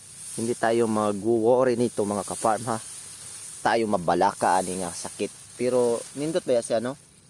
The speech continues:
Maka yung tagbarigitid. <laughs> Oh.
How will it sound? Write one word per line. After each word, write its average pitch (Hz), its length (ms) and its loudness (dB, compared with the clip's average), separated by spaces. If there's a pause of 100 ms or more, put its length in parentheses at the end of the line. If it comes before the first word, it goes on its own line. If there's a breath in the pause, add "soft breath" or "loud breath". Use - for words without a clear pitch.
Maka 120 160 -2
yung 135 160 -2
tagbarigitid. 117 800 -2
<laughs> 120 80 -10 (1300 loud breath)
Oh. 82 160 -6